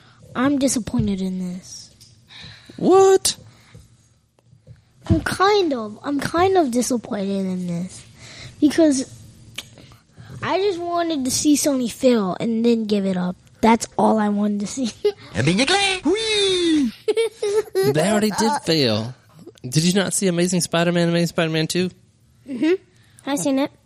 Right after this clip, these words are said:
Speaker 1: Well, I just wanted to say, like, I wanted to see them, like, not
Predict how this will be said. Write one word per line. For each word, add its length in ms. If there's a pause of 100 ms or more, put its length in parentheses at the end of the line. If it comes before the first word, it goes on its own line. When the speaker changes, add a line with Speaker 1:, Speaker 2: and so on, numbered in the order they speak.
(220)
Speaker 1:
Well, 300
I 180
just 240
wanted 260
to 80
say, 260
like, 260
I 80
wanted 320
to 80
see 260
them, 200
like, 320 (440)
not 400